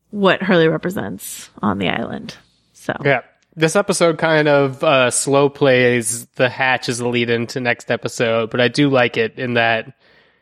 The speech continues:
Speaker 2: it's on the previously on, and you're like, "Oh, good, back to the hatch," and then it's not until, like, the very end of the episode, and you're like, "Oh my god, right, hatch."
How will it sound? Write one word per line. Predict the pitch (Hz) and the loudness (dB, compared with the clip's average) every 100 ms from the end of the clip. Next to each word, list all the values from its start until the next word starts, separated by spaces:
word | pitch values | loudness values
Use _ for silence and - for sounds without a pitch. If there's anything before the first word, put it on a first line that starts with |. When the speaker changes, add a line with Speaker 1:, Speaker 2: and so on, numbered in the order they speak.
| _ _ _ | _ _ _
Speaker 2:
it's | 147 - | -4 0
on | 147 147 | 2 2
the | 147 | 2
previously | 120 143 131 127 - 127 | 2 0 2 2 2 2
on, | 120 120 | 4 2
and | 120 | 2
you're | 120 | 2
like, | 117 117 127 | 2 0 2
"Oh, | 190 139 110 | 0 0 -2
good, | - 180 117 107 - | 0 0 0 -6 -18
back | 113 123 135 | -10 -2 0
to | 143 | 0
the | 139 | 0
hatch," | 131 165 107 - - | 2 0 -2 -8 -10
and | - 131 120 120 | -6 -4 0 2
then | 117 113 117 113 117 | 2 2 -2 -4 -4
it's | 120 - | -4 -2
not | 127 | -2
until, | 113 113 120 | -2 -2 0
like, | 113 | 0
the | - | 0
very | 117 113 113 | 0 2 2
end | 110 | 0
of | 110 | 0
the | 110 | -2
episode, | 113 110 117 107 | -2 -2 -2 -2
and | |
you're | 110 | -2
like, | 110 113 | -2 0
"Oh | 135 | 0
my | 143 | 0
god, | 143 151 120 | 0 0 2
right, | 135 123 | 0 0
hatch." | - 139 131 - - | 0 -2 -2 -6 -12